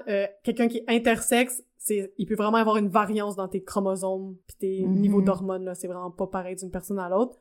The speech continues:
Speaker 1: Puis c'est le seul terme de l'acronyme qui est pas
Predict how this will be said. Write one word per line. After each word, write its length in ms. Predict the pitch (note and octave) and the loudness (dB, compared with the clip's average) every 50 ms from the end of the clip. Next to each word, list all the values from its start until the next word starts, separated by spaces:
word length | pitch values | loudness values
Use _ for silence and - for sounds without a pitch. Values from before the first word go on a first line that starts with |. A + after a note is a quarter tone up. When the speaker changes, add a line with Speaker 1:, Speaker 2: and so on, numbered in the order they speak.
| _ | _
Speaker 1:
Puis 120 | - B3+ B3 | -2 0 0
c'est 140 | B3+ A#3 | 2 2
le 140 | A3 G#3+ G#3+ | 2 2 2
seul 300 | A3 - C4+ C4 C4 C4 | 2 4 6 4 4 4
terme 320 | - C4+ A#3+ B3 B3 B3 - | 4 4 6 6 6 4 2
de 140 | G#3+ F#3+ G#3+ | 0 0 2
l'acronyme 720 | A3 G#3+ G3 F#3+ - - G#3 G3+ G3+ G3+ G#3+ A3+ A#3 A3+ - | 2 2 0 -2 -4 -2 -2 0 0 0 0 0 -2 -4 -8
qui 180 | _ - G#3+ G#3 | _ -8 -6 -6
est 20 | |
pas 260 | F#3+ - A#3 A3 A3 | -2 2 4 4 4